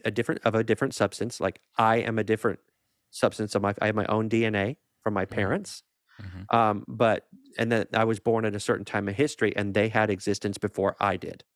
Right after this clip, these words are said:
Speaker 2: Mm-hmm.
Speaker 1: right? But begotten means, no, that this is, this is God of the same substance, and there's never been a time where the Son was not.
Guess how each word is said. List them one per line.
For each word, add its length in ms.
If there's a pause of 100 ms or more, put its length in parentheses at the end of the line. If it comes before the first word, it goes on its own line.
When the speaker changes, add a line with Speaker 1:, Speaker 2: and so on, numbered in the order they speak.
(160)
Speaker 2:
Mm-hmm. 260
Speaker 1:
right? 220 (460)
But 240
begotten 480
means, 280
no, 180
that 120
this 220
is, 180 (100)
this 240
is 280
God 380
of 180
the 60
same 260
substance, 540
and 140
there's 200
never 200
been 140
a 60
time 260
where 100
the 100
Son 240
was 160
not. 200